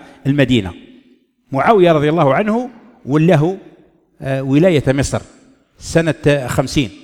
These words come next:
ويقال أنه هو أول من جمع له مصر والمغرب، يعني صار والياً كبيراً، كان والياً لمصر والمغرب في عهد معاوية رضي الله تعالى عنه.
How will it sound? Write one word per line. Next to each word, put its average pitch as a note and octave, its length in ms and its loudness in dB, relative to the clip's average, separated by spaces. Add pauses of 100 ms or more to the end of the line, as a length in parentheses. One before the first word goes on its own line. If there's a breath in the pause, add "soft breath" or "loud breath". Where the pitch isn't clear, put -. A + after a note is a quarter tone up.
(680)
ويقال D#3+ 480 0
أنه F3+ 220 0
هو E3+ 280 2
أول G3 580 2
من E3 280 -4
جمع F#3+ 360 2
له F3 220 2
مصر F#3+ 280 -4
والمغرب، C3+ 440 0 (460)
يعني B2 180 -6
صار E3+ 280 -2
والياً F3 420 0
كبيراً، D#3+ 420 2 (1300)
كان D3 300 0
والياً E3+ 580 2
لمصر F3+ 560 0
والمغرب F#3+ 580 0 (500)
في D3+ 120 0
عهد D#3+ 480 0
معاوية D3+ 640 0 (340 loud breath)
رضي C#3 280 0
الله C#3 220 -2
تعالى B2 300 0
عنه. A2 300 -6